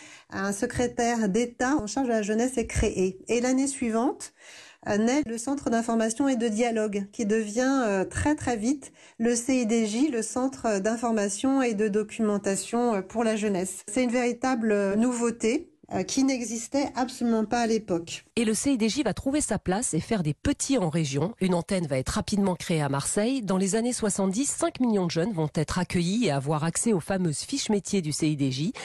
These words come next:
Speaker 2: Dans les années quatre-vingts, il existe vingt-cinq centres d'accueil pour les jeunes, un modèle unique en Europe,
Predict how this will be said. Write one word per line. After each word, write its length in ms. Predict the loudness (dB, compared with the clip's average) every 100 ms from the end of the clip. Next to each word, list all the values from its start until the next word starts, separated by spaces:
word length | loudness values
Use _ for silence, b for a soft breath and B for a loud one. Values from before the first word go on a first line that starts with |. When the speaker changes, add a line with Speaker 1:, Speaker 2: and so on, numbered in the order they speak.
| B -2
Speaker 2:
Dans 80 | 0
les 180 | 2
années 180 | 0 0
quatre-vingts, 400 | -2 -2 0 0
il 100 | 0
existe 340 | -2 -2 -2 -2
vingt-cinq 380 | -2 0 0
centres 240 | 0 0 2
d'accueil 340 | 0 0 0
pour 140 | 0 -2
les 140 | 0
jeunes, 260 | 0 0 -2 B B -2
un 120 | 0
modèle 380 | 2 2 -2 -2
unique 320 | 0 0 0 0
en 100 | 0
Europe, 380 | 2 0 -4